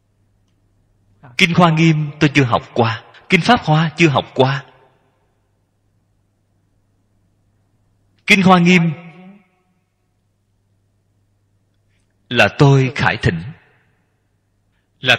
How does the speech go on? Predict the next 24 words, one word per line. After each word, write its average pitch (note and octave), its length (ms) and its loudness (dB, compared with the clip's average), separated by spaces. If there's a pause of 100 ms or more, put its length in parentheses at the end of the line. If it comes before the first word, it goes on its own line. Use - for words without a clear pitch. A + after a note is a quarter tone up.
tám F3+ 300 -4
đồng A#2+ 180 -2
học - 260 -6
chúng G3 160 -8
tôi C3+ 280 -2 (260)
khải C3 200 -2
thỉnh B2 280 -4
lão A2 160 0
sư C#3+ 280 -2
khai D#3 300 -2
giảng G2+ 340 -4
Hoa C#3 200 -2
Nghiêm. B2 220 -6 (1500)
Tôi C#3 160 2
là A#2+ 100 0
một F#2+ 240 -6
trong A#2+ 180 0
số C#3+ 240 0
đó. C3+ 300 -6 (3500)
Tôi D#3 180 4
chỉ - 100 0
nghe D#3 260 -2
một C#3 180 -2 (100)
quyển. G#2 360 -2